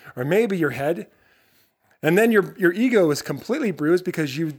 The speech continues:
didn't know. You didn't know there was no step there. You thought there was one. You feel like an idiot 'cause it wasn't there. And you, and your, so your emotions are all completely thrown out of whack.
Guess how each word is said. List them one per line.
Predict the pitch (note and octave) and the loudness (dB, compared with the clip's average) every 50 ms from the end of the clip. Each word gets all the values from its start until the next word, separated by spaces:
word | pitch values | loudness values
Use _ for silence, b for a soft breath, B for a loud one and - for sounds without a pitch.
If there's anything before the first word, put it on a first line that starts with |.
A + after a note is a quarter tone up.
| - _ _ _ | -16 _ _ _
didn't | - G3+ A#3 G3+ F#3+ F3+ D3+ | -6 -4 -4 -4 -6 -8 -6
know. | D#3 C#3 C#3 D#3 F#3 | -4 -2 0 0 0
You | F#3+ E3 F3 | 0 0 -2
didn't | G#3 G#3 F3 | -2 -2 0
know | F3+ G3 | 0 0
there | F3 E3 | 0 0
was | D3 D3 A#2+ | -2 -2 -4
no | D3 D3 C3 | -4 -6 -6
step | - - D#3 D3+ D3+ - | -4 -4 -4 -4 -4 -2
there. | F3 F3 | -2 -2
You | D#3 C#3+ C3+ | -2 -2 -2
thought | - D#3+ E3+ G3 G#3 | 0 0 0 0 0
there | - D#3 | -2 -4
was | C#3 C#3 B2 | -6 -6 -6
one. | B2+ C3+ D3 D#3 C3 | -6 -6 -4 -4 -6
You | C3 | -8
feel | A#2+ - F3+ | -8 -6 -4
like | F3+ E3 - - | -2 -2 -4 -4
an | C#3 D3 | -4 -4
idiot | F#3+ A3+ A3 G#3+ - | -4 -4 -4 -6 -6
'cause | - D3+ | -8 -8
it | C#3+ D3+ B2 | -8 -6 -4
wasn't | D#3 F#3+ A#3 A3+ G#3 E3 - | -2 -2 -2 -4 -6 -10 -8
there. | C#3 C3 D3+ | -6 -4 -4
And | F3 D#3+ | -4 -4
you, | C#3 C3+ B2+ C3+ C3+ _ _ _ - | -6 -8 -10 -12 -18 _ _ _ -8
and | E3 D#3 | -6 -4
your, | D3+ D3 C#3+ C#3 | -2 -2 -4 -4
so | - - F#3 | -4 -4 -4
your | E3 D3+ D3+ | -2 -2 -2
emotions | D3+ D#3+ F3+ G#3 A#3+ - - F3 D3+ C3+ | -2 -2 -2 -2 -2 -4 -6 -8 -8 -6
are | C#3 C3 | -2 0
all | D#3+ A3+ A3 | 0 0 -2
completely | - D3 C3+ A#2+ - F3+ B3 A3 F#3 | -4 -8 -14 -12 -10 -8 -8 -6 -8
thrown | - - C#3+ C3+ C#3 | -6 -6 -6 -6 -4
out | C#3 C3 | -4 -4
of | B2 | -2
whack. | B2 C3+ D3+ F#3 - - B | -2 0 -2 -2 -4 -8 B